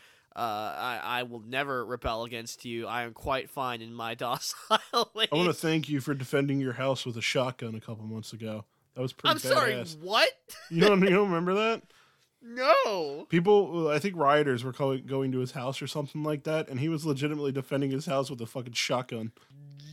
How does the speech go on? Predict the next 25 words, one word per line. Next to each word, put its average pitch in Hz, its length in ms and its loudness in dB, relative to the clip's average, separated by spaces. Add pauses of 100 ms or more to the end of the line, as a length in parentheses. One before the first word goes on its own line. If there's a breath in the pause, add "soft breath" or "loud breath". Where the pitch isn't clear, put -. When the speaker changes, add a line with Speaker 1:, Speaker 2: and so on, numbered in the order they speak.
(180)
Speaker 1:
Yikes. 208 800 -4 (440 loud breath)
Speaker 2:
I 143 60 -4
think 185 240 0
I, 139 280 2
I, 131 40 -2 (380)
I 156 60 -4
think 370 260 -2
I - 60 2
have 113 180 -2
that 101 160 -12
correct. 120 380 -12
Let 175 80 -4
me 226 120 -4
look 175 280 -10
this 127 200 -10
up. 120 260 -10 (680)
Jeff 170 220 -6
Bezos 156 220 -2
Speaker 1:
Depends 135 320 0
on 196 100 -2
what - 80 -2
the 127 60 -2 (120)
Speaker 2:
shotgun. 98 340 -16
Speaker 1:
w-, 156 160 -18 (680)
so 156 200 -12